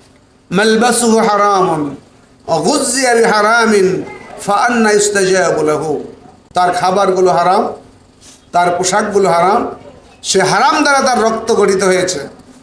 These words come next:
অতএব তার কোনো দোয়া কবুল হবে না।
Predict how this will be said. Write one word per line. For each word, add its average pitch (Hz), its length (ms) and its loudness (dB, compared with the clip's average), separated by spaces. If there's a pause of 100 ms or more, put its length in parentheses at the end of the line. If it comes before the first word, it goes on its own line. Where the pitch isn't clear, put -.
(280)
অতএব 180 800 -2
তার 175 200 0
কোনো 170 180 -6
দোয়া 156 300 -2
কবুল 175 320 -6
হবে 135 200 -4
না। 131 80 -14